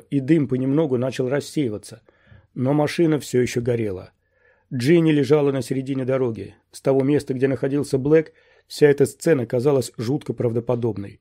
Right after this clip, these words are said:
Неподвижно лежащая девушка, кровь на руках и на юбке, ее длинные ноги, раскинутые беспомощно, как у набитой опилками куклы, и горящая машина.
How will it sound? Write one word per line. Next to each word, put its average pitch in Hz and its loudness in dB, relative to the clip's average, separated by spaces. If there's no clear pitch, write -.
Неподвижно 139 0
лежащая 131 0
девушка, 135 -2
кровь 147 4
на 135 0
руках 139 0
и 135 -4
на 123 -4
юбке, 131 -4
ее 139 2
длинные 147 2
ноги, 143 2
раскинутые 135 -2
беспомощно, 135 0
как 135 -4
у - -2
набитой 131 -2
опилками 123 -4
куклы, 120 -6
и 147 2
горящая 135 2
машина. 117 -8